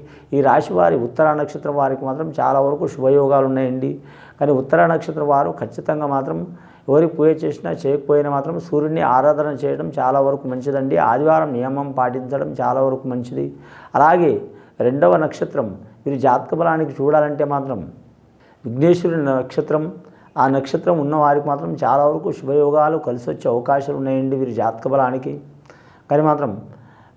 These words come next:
ఈ నక్షత్రం వారికి, విఘ్నేశ్వరుని నక్షత్రంలో పుట్టిన వారికి మాత్రం కలిసి వచ్చే అవకాశాలు ఉన్నాయి. అనుకున్న పని సాధించే అవకాశం ఉంది.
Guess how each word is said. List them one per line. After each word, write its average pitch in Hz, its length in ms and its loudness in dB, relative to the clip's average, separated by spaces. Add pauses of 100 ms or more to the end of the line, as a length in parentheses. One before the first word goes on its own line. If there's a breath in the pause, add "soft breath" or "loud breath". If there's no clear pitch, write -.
ఈ 143 140 4
నక్షత్రం 147 460 0
వారికి, 151 280 4
విఘ్నేశ్వరుని 147 560 -2
నక్షత్రంలో 143 460 -2
పుట్టిన 135 320 -2
వారికి 139 340 2
మాత్రం 139 260 -4
కలిసి 120 280 -4
వచ్చే - 220 -2
అవకాశాలు 135 480 0
ఉన్నాయి. 143 200 -2
అనుకున్న 127 340 -2
పని 147 240 -2
సాధించే 127 480 -2
అవకాశం 127 480 -2
ఉంది. 131 220 -4